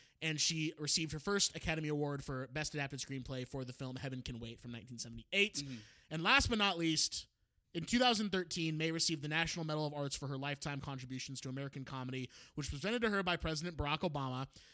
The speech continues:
Speaker 1: In twenty eighteen, she returned to the Broadway stage after a sixty-year absence in Lila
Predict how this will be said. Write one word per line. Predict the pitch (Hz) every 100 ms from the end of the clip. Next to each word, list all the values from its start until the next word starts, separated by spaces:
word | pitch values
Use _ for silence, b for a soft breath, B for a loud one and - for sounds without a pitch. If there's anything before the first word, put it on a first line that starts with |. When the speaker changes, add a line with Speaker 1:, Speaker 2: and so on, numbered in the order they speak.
| B
Speaker 1:
In | 139
twenty | 185 196
eighteen, | 196 - 175
she | 175 175
returned | 147 190 233
to |
the | 247
Broadway | 180 190 196 196
stage | - 175 165
after | 165 -
a | 156
sixty-year | - 247 - - 247 185 202 202 156
absence | 175 196 - 143 - - B B B
in | 165 139 127 _
Lila | 131 160 185 196 202